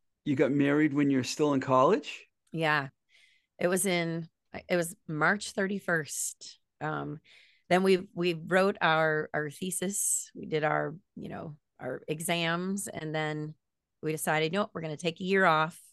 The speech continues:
Speaker 2: He took the M cats, ready to go to med school. And, uh, this,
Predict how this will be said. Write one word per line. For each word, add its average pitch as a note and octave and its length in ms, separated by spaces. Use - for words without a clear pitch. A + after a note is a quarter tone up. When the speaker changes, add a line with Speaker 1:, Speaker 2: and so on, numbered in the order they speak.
Speaker 2:
He G3 140
took G#3 180
the - 120
M F3+ 140
cats, E3 560
ready E3+ 200
to F3 60
go E3+ 140
to E3 60
med D#3 200
school. D#3+ 420
And, D#3+ 600
uh, E3+ 140
this, E3+ 340